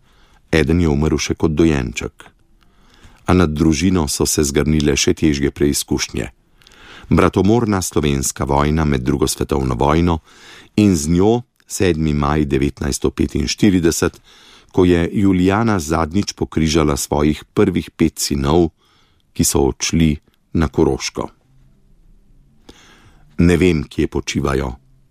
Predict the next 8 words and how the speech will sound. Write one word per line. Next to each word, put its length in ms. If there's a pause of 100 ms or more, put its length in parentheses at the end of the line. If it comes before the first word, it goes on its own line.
(540)
Imam 380
pa 140
upanje, 680 (400)
da 160
jih 240
krasi 580 (260)
palma 400
mučeništva," 760